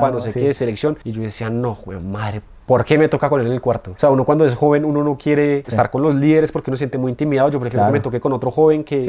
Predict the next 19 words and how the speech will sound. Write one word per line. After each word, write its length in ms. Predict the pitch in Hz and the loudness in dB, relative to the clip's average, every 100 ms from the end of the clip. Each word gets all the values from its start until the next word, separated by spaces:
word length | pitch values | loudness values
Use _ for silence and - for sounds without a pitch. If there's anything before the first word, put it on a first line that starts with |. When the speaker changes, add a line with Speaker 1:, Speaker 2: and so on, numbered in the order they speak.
| 170 | -2
Speaker 2:
Sí. 60 | 113 - - - | -6 -12 -20 -8
Speaker 1:
porque 240 | 139 - | -6 -2
uno 80 | 127 | 0
llega 180 | 123 120 | 2 2
allá, 120 | 147 | 2
uno 100 | 151 | 2
no 60 | 135 | 0
sabe 240 | 135 135 | 2 0
qué 120 | - 110 | 0 0
hablar, 320 | 113 120 123 | 2 2 0
uno 160 | 120 | -4
no 60 | 117 | -8
sabe 340 | 120 113 117 - | -4 -4 -4 -6
qué 100 | - | -12
hacer. 320 | 117 135 135 | -6 0 0
O 60 | 131 | 0
sea, 100 | 123 | -2
Speaker 2:
Sí. 60 | 113 | -2
Speaker 1:
yo 200 | 113 | -6